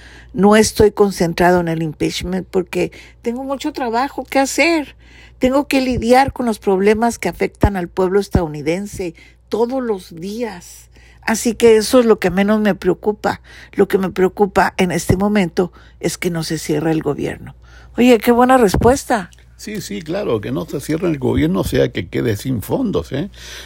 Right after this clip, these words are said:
Speaker 2: Lo cual ha ocurrido ya dos veces con este gobierno y pasó en varias oportunidades también con el anterior.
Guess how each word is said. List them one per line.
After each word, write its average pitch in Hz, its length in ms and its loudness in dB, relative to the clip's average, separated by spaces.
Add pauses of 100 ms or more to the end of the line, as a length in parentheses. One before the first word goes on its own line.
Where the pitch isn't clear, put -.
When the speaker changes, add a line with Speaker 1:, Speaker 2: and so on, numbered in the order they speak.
Speaker 2:
Lo 113 160 2
cual 165 180 2
ha 180 60 4
ocurrido 135 480 2
ya 131 180 4
dos 127 260 2
veces 139 360 0
con 95 180 -2
este 120 240 -2
gobierno 160 540 0
y - 20 -6
pasó - 400 -6
en 101 140 -2
varias 101 320 -4
oportunidades 95 720 -4
también 104 400 -2
con 101 140 -2
el 92 120 -6
anterior. 98 600 0